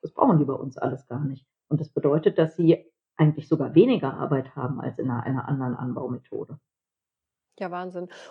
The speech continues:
Speaker 2: Und vielleicht auch, äh, also weniger Arbeit und vielleicht auch ist es, äh, sind da auch weniger Kosten? Also, wie ist es da?
Speaker 1: Ja, also Kosten, äh, das, also die Bauern haben ja eigentlich sowieso kein Geld. Also natürlich, sagen wir mal, wenn ein,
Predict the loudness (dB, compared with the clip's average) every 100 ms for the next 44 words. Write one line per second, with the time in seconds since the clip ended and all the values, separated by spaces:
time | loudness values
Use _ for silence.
0 | -4 -4 2 4 4 4 2 4 4 0
1 | 4 4 4 0 2 2 2 2 2 2
2 | 2 0 -2 -4 -4 -2 -2 -2 -2 -4
3 | -4 -8 -8 -10 -16 -8 0 2 4 0
4 | -4 -8 -14 -14 -8 0 2 2 -2 -4
5 | -4 -4 -4 -4 -6 -8 -6 -8 -8 -8
6 | -10 _ -14 -12 -12 -14 -10 -8 -8 -10
7 | _ -20 -20 _ _ _ _ 0 4 6
8 | 6 4 0 4 2 2 -2 0 0 -2
9 | -4 _ _ _ _ _ _ _ _ 6
10 | 8 8 4 0 0 4 4 4 2 2
11 | 4 4 2 2 0 0 2 6 6 4
12 | 2 2 2 0 0 2 2 2 6 8
13 | 8 2 0 4 4 4 4 2 2 2
14 | 2 2